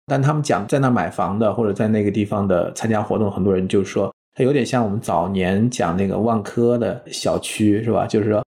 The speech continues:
可能就是万科的盘一般来讲位置都不一定是最好的，但是物业很好，同时还觉得自己的这个小区的住户的质量都还是比较不错的，就是能让用户感觉它是被有区别开来对待，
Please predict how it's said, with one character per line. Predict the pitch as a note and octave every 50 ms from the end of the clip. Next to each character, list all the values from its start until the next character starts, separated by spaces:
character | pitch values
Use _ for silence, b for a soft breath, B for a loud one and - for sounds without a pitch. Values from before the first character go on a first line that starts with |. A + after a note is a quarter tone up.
| _ _
可 | - B2+
能 | B2 B2 C3
就 | D3+ D3+
是 | C3+ D3+ C#3+ C3 -
万 | C#3+ D3+ D3+ C#3+
科 | - E3 E3
的 | D#3+ D3
盘 | C#3 - A2+ G#2+ A#2
一 | B2 B2
般 | B2+ B2+ B2+
来 | B2 A#2 A#2
讲 | A2+ G2+ G2+ G#2
位 | C#3 E3+ E3 C#3
置 | B2+ A#2
都 | B2 B2
不 | A#2+ B2 C3+
一 | C3 B2
定 | B2+ B2+ A#2
是 | A#2 A#2
最 | - B2+ A#2+
好 | A2 - - - -
的， | -
但 | A#2 A#2
是 | B2 C3
物 | C3+ C#3 C#3+
业 | C3+ B2+ A#2
很 | - G#2+ G#2+
好， | F#2+ F#2 F2
同 | - - A2 A2
时 | - B2
还 | A#2 A2+
觉 | A2 A2
得 | G#2+ A2+
自 | A2 - C3+
己 | A#2+ A2 F#2
的 | F#2 G2
这 | A#2+
个 | A2+ A2
小 | G#2 - - F#2+
区 | F#2+ - - B2
的 | A#2+ A#2
住 | A#2 - C#3+ B2+
户 | - C#3 A#2+
的 | A2+ G#2+
质 | - - G#2+
量 | - G#2 G#2+ A#2 G2+ - - _ _ _ _ _
都 | - A2
还 | G#2+ A2
是 | G#2+ A2+
比 | G#2+ G2+ G#2+ F#2+
较 | G2+ F#2+ F2+
不 | - - G2
错 | - - A#2+ G#2 F#2+
的， | F2+
就 | G2 B2 A#2
是 | G#2+ A#2
能 | G#2+ A#2 B2
让 | C#3 D#3+ F3 E3+ D#3 D3 - -
用 | A#3 C4+ B3 F#3+
户 | - - F3+ D#3 C3 A#2
感 | - - F#2+ F2 F2
觉 | - - F2+ F2+ F#2 G2 G#2 - - _ _ _ _
它 | - - C3 C3 C3
是 | C3 - C#3 A#2+
被 | A#2 - - C#3 C3 A#2+ G#2 F2+ - - -
有 | A#2 G#2+ F2+ F2 D2+ - - - -
区 | - - - F3+ F#3
别 | D#3+ G#2+ F#2 F#2
开 | F2+ - - G2+ G2
来 | G2 E2+ D#2+
对 | - - C3 A2
待， | - - B2+ G#2 F2 - -